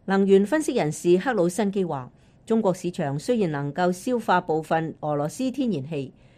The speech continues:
但係中國進口天然氣嘅規模仍然遠少於歐洲市場。唔單止係咁，特別係西線天然氣管道項目對中國嚟講唔係非常需要，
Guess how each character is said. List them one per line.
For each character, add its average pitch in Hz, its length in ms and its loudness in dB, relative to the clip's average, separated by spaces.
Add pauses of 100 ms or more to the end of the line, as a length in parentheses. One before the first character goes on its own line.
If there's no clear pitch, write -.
(180)
但 214 140 0
係 214 200 2
中 302 180 -2
國 233 120 0
進 214 260 -2
口 202 180 0
天 262 220 -4
然 156 180 -2
氣 180 180 0
嘅 175 140 0
規 233 260 0
模 151 320 -2
仍 165 120 -2
然 151 440 -4
遠 214 200 0
少 226 160 -2
於 247 300 0
歐 254 200 0
洲 240 180 0
市 165 200 -8
場。 131 280 -8 (420)
唔 175 100 -6
單 262 200 0
止 220 120 -4
係 202 160 -4
咁， 135 240 -8 (380)
特 180 100 0
別 175 160 -2
係 165 160 -2
西 202 140 -4 (280)
線 190 40 0
天 254 200 -2
然 156 140 0
氣 175 140 0
管 170 260 -4
道 170 180 2
項 156 220 -2
目 156 160 -2
對 240 240 4
中 320 160 0
國 233 120 4
嚟 147 140 0
講 170 300 2
唔 - 60 -4
係 156 180 -4
非 254 160 -4
常 151 200 -8
需 180 300 -2
要， 123 140 -6